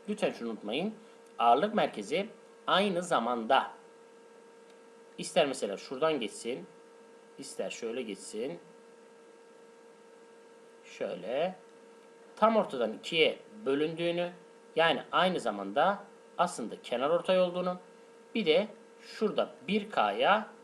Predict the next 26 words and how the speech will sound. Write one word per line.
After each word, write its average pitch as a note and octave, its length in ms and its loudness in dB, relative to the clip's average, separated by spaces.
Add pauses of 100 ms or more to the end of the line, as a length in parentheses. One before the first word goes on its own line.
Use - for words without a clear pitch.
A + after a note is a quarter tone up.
(240)
iki G#3+ 300 -10
K A#2+ 300 2 (100)
oranıyla D3 640 2 (520)
nereden D#3+ 460 4 (340)
çizerseniz A2+ 480 -2
çizin, F#3+ 420 -4
G'den C#3 460 2
geçtiği D#3+ 400 -4
takdirde F3 600 -2 (440)
bir G#3 180 -4
K'ya G#2+ 280 0
iki - 280 -10
K A#2 320 0
oranıyla F3 540 2
da A2 160 2 (600)
işlem A2+ 380 -2
yaptığını C#3 680 0 (280)
lütfen F#3+ 460 -2 (260)
unutmayın. F3+ 640 -2 (200)
Çünkü - 340 -6
bazen E3 420 6 (340)
o F#3+ 160 2
bilgileri A2 440 -4
de F#2+ 160 -8
kullanacak D#3+ 640 2 (160)
sorular D3+ 520 4